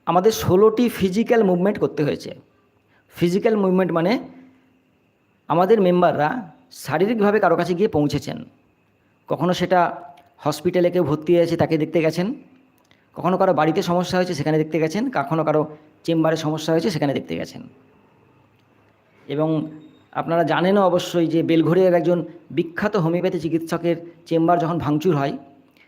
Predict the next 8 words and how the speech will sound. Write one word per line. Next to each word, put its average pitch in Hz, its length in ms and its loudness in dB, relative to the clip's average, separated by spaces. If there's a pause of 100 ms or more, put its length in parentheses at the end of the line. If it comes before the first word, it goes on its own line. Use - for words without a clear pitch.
একমাত্র 220 480 -4
অ্যাসোসিয়েশন 196 560 0
হিসেবে 139 340 -6 (640)
প্রোগ্রেসিভ 170 380 0
বায়োকেমিক 156 340 0
প্র্যাকটিশনার্স 156 440 -6
অ্যাসোসিয়েশন 147 580 -6
তাদের, 139 200 -2